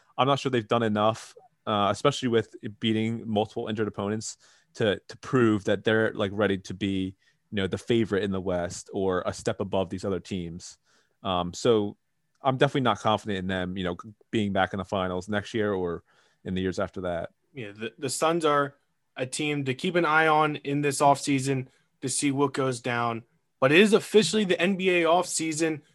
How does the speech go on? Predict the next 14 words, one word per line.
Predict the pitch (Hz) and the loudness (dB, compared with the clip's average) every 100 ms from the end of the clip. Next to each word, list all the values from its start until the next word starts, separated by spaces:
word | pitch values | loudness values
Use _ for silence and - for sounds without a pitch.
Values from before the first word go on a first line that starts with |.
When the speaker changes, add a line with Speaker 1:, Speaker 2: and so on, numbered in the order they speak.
| _ _ _ _ - | _ _ _ _ 0
Speaker 2:
Uh, | 127 | 2
once | 131 143 | 4 0
again, | 143 147 | 0 -2
congratulations, | 143 156 143 147 147 139 135 | 2 2 4 2 2 0 -2
Milwaukee | 131 139 143 143 | 0 2 2 2
Bucks | 135 135 135 | 0 0 0
are | |
your | 127 | -4
twenty | 127 135 131 | -4 -6 -6
twenty-one | 135 131 123 123 123 _ _ - | -6 -4 -2 -4 -6 _ _ -4
N | 135 | -2
B | 131 127 | 2 2
A | |
champions. | 117 - 123 117 123 120 | 0 -4 -4 -2 -4 -4